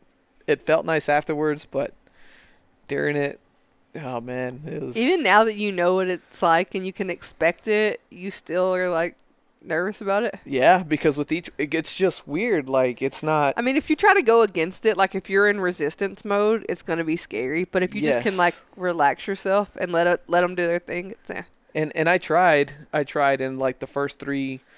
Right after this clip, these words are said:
Speaker 1: adjustments, it was fine. And then the last one is the one that kinda resisted a little bit, just out of,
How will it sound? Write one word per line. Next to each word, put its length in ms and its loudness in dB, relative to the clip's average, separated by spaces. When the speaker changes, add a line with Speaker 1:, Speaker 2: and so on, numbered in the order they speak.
Speaker 1:
adjustments, 640 -2
it 160 -2
was 180 -4
fine. 460 0
And 140 -4
then 100 -4
the 120 -4
last 300 2
one 120 -4
is 120 -12
the 80 -4
one 200 -6
that 180 -6
kinda 340 -6
resisted 540 -8
a 60 -6
little 180 -2
bit, 220 -4
just 340 -8
out 220 -2
of, 340 -2